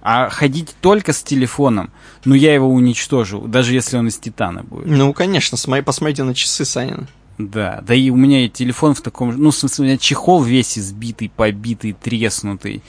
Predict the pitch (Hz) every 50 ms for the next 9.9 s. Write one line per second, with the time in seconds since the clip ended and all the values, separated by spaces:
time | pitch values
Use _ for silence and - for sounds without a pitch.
0 | - - - - - 127 - 127 135 151 156 143 120 107 - 113 131 143 151 139
1 | 131 - - 131 127 147 156 143 123 113 - 123 123 123 127 123 110 107 110 113
2 | 107 117 113 107 98 98 - - - 117 139 160 160 127 95 - _ _ _ _
3 | _ _ _ _ _ _ _ _ _ - 123 117 113 - - 117 - 151 147 147
4 | 127 120 131 - 120 131 139 143 131 113 - 120 110 110 113 107 - 104 101 104
5 | 98 - - - - 110 117 113 110 110 110 107 - 107 117 120 110 95 87 -
6 | _ _ - - - - - - - - 117 113 113 107 101 90 85 - 104 101
7 | - 127 110 - - - - - 117 120 113 - - 107 - - - - - 139
8 | 120 107 92 90 - - - - - - - 180 143 - - 156 151 156 160 156
9 | 139 120 113 110 104 104 104 110 117 120 127 - - 139 123 120 113